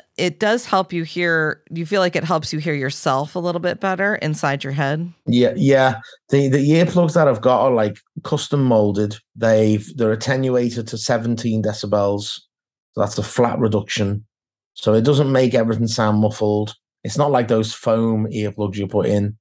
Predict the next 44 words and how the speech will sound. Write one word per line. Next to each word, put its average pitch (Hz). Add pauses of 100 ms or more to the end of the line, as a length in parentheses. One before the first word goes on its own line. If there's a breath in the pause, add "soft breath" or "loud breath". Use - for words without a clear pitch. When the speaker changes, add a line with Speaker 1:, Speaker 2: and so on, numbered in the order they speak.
(540)
Speaker 2:
that 98
you 104
wear 104
on 101
a 98
building 101
site. 92 (800)
You 104
know, 98
these 110
Speaker 1:
Yeah. 107
Speaker 2:
ones 104
are, 101
like, 95
custom 107
molded. 95 (600)
Um, 95
so -
they're 107
very 107
comfortable 98
and 92
stuff. 95
You 104
don't 107
really 98
know 90
they're 92
in. 95 (500)
And 107
once 143
you 147
play 110
the 87
first 98
song, 107
you 101
don't 117
realize 92
that -
the -
volume's 95
come 87
down. -